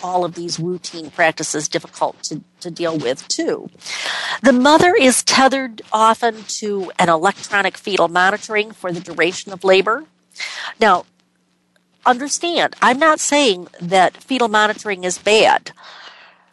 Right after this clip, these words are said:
I have taught staff two-day, uh,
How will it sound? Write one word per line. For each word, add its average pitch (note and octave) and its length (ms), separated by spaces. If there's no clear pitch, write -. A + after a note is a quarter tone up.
I A#3 200
have B3+ 200
taught G#3 400
staff F#3 640
two-day, A#3 680
uh, D3 420